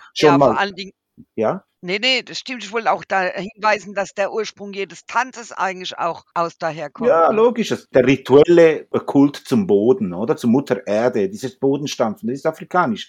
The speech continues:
Speaker 1: Auch die Stilrichtungen, Fandango, Ngo. Es gibt, äh, Zeugnisse, in Jerez war das, dass vierzehnhundertvierundsechzig Fandango-Sklaven in den Nächten skandalöse Tänze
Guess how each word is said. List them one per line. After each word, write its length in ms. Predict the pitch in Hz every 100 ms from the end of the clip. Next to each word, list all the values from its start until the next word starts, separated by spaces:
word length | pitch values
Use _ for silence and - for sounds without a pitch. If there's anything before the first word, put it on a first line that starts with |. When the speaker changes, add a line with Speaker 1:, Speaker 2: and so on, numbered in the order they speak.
| -
Speaker 1:
Auch 240 | 123 127
die 100 | -
Stilrichtungen, 880 | 123 185 220 247 226 - 123 190 92 _
Fandango, 880 | - 131 120 135 160 143 120 92 -
Ngo. 480 | 117 110 113 90 - _
Es 120 | - -
gibt, 320 | 117 - - -
äh, 160 | 110
Zeugnisse, 600 | - 139 190 196 190 127
in 340 | 104 101 104 101
Jerez 440 | 110 117 208 208
war 180 | 170 175
das, 320 | 185 208 220
dass 220 | - 127 -
vierzehnhundertvierundsechzig 1800 | 143 165 165 147 139 110 _ 117 110 - 156 185 190 190 - - 202
Fandango-Sklaven 1300 | - 262 233 127 160 175 165 165 - 135 151 151 175 -
in 180 | 143
den 160 | 139 123
Nächten 360 | 117 143 - 143
skandalöse 720 | - 127 127 117 117 123 -
Tänze 380 | 120 120 120